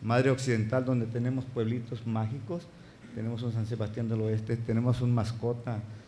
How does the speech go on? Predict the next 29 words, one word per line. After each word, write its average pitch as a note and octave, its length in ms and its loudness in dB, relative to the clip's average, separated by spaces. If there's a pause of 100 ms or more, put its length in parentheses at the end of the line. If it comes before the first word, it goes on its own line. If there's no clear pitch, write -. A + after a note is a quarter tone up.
(280)
eh, F2+ 300 -2 (260)
aquí A2+ 360 -2
a F#2 420 2
escasos A2 420 -2
noventa G#2+ 540 -2 (160)
kilómetros A2+ 420 -2
de G#2+ 80 -2
Puerto A2+ 340 -6
Vallarta B2+ 520 0
y C3 100 6
obviamente B2 560 4 (340)
los A2+ 120 -2
grandes B2+ 240 4
atractivos B2 580 0
que, G#2 420 -4
que A2 120 -4
cuenta A#2+ 640 -2 (500)
Puerto A#2+ 240 0
Vallarta A#2+ 500 4
y A2+ 120 0
Jalisco. A#2 580 -4 (380)
Entonces B2+ 220 0
no C#3 120 2
me C#3 100 2
queda C#3 200 4
más C3 260 4
que B2+ 240 0
darle B2+ 240 4
la, A2 280 0